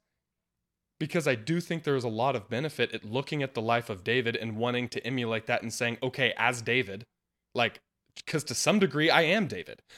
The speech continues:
I am a fallen man. I am a lustful man. I am,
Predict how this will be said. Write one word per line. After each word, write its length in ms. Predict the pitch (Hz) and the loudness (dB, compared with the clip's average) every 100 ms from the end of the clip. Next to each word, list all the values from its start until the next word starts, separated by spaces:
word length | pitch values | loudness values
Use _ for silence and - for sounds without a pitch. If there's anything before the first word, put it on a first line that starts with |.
| - | -2
I 100 | 143 | 0
am 240 | 143 175 214 | 4 4 4
a 60 | |
fallen 400 | - 104 85 62 | 2 -2 -4 -10
man. 200 | 64 85 | -14 -6
I 120 | - 147 | 0 4
am 220 | 165 214 | 4 4
a 40 | |
lustful 440 | 120 95 - 104 82 | 2 -2 -8 -10 -10
man. 280 | 82 85 - | -10 -12 -2
I 120 | 131 | 0
am, 500 | 131 131 165 156 117 | 0 2 2 2 -2